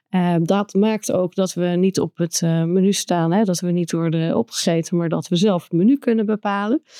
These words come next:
Eh, en dat is denk ik essentieel, dat we met elkaar zelf de regie houden, eh, op ons mooie vak.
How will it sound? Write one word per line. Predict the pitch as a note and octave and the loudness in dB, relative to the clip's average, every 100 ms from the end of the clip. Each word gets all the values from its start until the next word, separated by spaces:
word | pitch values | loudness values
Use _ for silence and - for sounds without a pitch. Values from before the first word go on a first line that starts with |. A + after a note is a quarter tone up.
| - _ | -20 _
Eh, | - F3+ F3 | -2 0 0
en | F#3+ E3+ | 2 2
dat | G#3+ - | 2 0
is | - | -2
denk | G3 G3 | 0 0
ik | - | 0
essentieel, | F#3 - F3 - E3 D#3+ | -2 0 -2 0 0 0
dat | D#3 - | -2 -2
we | E3 | 0
met | E3+ | 0
elkaar | E3+ - F#3 | -2 -2 -2
zelf | E3+ F#3+ G#3+ G#3 | 2 2 2 0
de | F#3 | -2
regie | F3+ E3+ G3+ F3 | -2 0 0 2
houden, | D#3+ E3 F3 F#3 _ - _ | 0 0 -2 -6 _ -20 _
eh, | - - | -2 0
op | F#3 G3 | 0 0
ons | F#3 | 2
mooie | F#3 F3+ F3 | 2 0 0
vak. | F3 A#3 | 0 -2